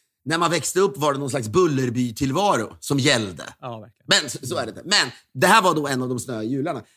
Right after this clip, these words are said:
Speaker 1: Pappa åker med bilen och så ser han, i en snödriva ligger det uppenbart en människa eh, ba-, bara liksom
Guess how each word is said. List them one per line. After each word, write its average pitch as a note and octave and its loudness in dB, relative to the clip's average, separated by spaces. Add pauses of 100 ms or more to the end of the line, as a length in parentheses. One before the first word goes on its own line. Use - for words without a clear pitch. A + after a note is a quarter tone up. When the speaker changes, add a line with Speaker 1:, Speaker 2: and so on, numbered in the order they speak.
(100)
Speaker 1:
Pappa E3+ 2
åker C#3+ 0
med C3 2
bilen A#3+ 0
och B2 -6
så D3+ -6
ser D3 0
han, C#3+ -2 (140)
i B3+ 0
en A3+ -2
snödriva E3 -2 (200)
ligger F#3 0
det C3+ 0
uppenbart C3+ 0
en C#3 -2
människa C#3 0 (360)
eh, A#2+ 0 (200)
ba-, D3+ 4
bara C#3 2
liksom C3 -2